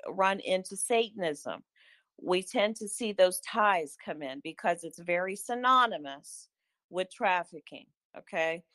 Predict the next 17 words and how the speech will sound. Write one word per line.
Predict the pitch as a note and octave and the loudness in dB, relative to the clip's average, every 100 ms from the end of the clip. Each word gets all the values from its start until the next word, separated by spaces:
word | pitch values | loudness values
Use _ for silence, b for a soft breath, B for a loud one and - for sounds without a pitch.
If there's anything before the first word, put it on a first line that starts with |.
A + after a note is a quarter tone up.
| b b - | b b -8
And | E3+ | -8
so | F3 F#3 F3+ - | -2 0 0 2
I | G3+ | 2
was | C4 C#4 | 0 -6
seeing | - A3 G#3+ F#3+ | -10 -12 -10 -10
this | E3+ | -12
happen | - C4+ C#4 C4+ G#3 | -10 -6 -6 -6 -10
a | |
lot. | F3 F3 F3 - | -4 0 0 -2
So | G3 | 0
I | G#3 | 0
was | B3 C4+ | 0 -4
having | C4 A3+ A3 G#3+ | -2 -2 -4 -12
to | G#3+ | -14
deal | F#3+ A3+ B3+ | -6 -2 -2
with | A#3+ F3+ | -2 -6
certain | - A3 G#3+ - F#3+ F#3 | -6 -4 -4 -6 -12 -16